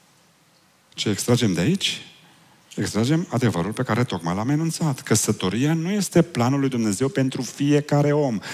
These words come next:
Iisus îi recunoaște pe aceia care aleg să nu se căsătorească de dragul împărăției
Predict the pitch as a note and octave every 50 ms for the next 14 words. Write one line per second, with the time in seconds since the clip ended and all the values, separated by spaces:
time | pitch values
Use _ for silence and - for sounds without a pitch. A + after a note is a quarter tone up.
0 | - - - B2 A2 - C#3+ C#3 - C#3 B2+ A#2+ A2+ - A2 G#2+ B2 D3 D3+ -
1 | D#3 D3 - B2 A2 - - - E3 D#3+ D3+ C#3 - B2+ B2 C#3+ C#3 C3 - -
2 | - - - - B2+ C#3 D3 D3 C#3 C3+ C3+ E3+ F3 - - - A#2+ A2+ G#2+ -
3 | - G#2+ - G#2+ G2 G#2 G2 - G2+ G2 G#2 G#2+ - - G#2+ - - - - -
4 | - A2 G2+ G2+ - F#2+ F#2+ G2 F#2 G2+ G2 F#2 E2 - - - - - - -
5 | - - - - - - - - - - A2 G2 - - F2+ F2+ F#2 E2 - -
6 | F#2+ E2+ D#2+ D2 - - -